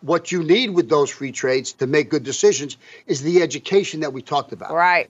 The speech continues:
Speaker 1: Uh, for the day trader,
Speaker 2: <laughs>
Speaker 1: that doesn't really exist.
Speaker 2: Yeah,
Speaker 1: For the
Speaker 2: you gotta, you gotta
Speaker 1: active
Speaker 2: understand
Speaker 1: trader
Speaker 2: where the
Speaker 1: or the
Speaker 2: money's
Speaker 1: long-term
Speaker 2: coming
Speaker 1: investor,
Speaker 2: from.
Speaker 1: that, that does.
Speaker 2: Yeah, you
Speaker 1: Say
Speaker 2: gotta
Speaker 1: that, I'm
Speaker 2: understand who's,
Speaker 1: sorry?
Speaker 2: you've gotta understand who's paying the bill for your free access to, uh, financial products. I guess you're right. We've gone full circle, and it's about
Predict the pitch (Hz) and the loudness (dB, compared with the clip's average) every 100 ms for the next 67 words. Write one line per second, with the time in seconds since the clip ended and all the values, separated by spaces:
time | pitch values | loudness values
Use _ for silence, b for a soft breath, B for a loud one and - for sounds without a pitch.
0 | - 151 - 170 160 - 190 214 - 196 | -2 -2 0 -2 -2 0 2 2 2 2
1 | 185 170 135 156 160 165 127 139 139 123 | 2 0 -4 -4 -2 -2 -2 -2 0 -2
2 | - - - - B - 294 370 349 311 | -4 -10 -10 -18 B -4 2 4 4 2
3 | 311 339 294 262 285 320 320 311 349 320 | 2 0 -4 -2 0 0 -2 -2 0 0
4 | 208 302 277 285 330 - 381 349 196 196 | 2 0 0 0 0 0 0 0 -2 0
5 | 180 170 202 - 147 160 127 - - _ | 2 2 -2 -8 -8 -4 -6 -6 -20 _
6 | _ _ _ - 208 147 185 185 233 254 | _ _ _ -2 0 0 -4 0 2 2
7 | 202 175 240 226 240 185 _ _ _ _ | 2 2 2 2 -2 -2 _ _ _ _
8 | _ 240 269 320 349 302 285 - 294 285 | _ -4 2 2 2 -2 -2 -2 0 0
9 | 277 240 - - 262 233 214 180 247 202 | -4 -6 -4 0 0 0 -2 2 2 2
10 | 156 151 - 196 190 214 202 202 202 b | -2 -8 -2 0 2 4 4 4 2 b
11 | b b - - 262 226 214 233 - 202 | b b -18 -4 -2 2 2 0 -2 -2
12 | 254 - 233 190 185 185 214 196 190 196 | -2 -4 -2 0 0 0 0 0 -2 -4
13 | 180 214 175 156 - - 190 208 208 208 | -8 -2 0 0 -4 -10 -4 -2 -2 -2
14 | 180 180 156 190 - 202 240 214 190 196 | 0 0 0 -4 0 -2 0 -6 -2 0
15 | 196 - 160 139 - 180 175 | -2 -4 -8 -10 -4 0 0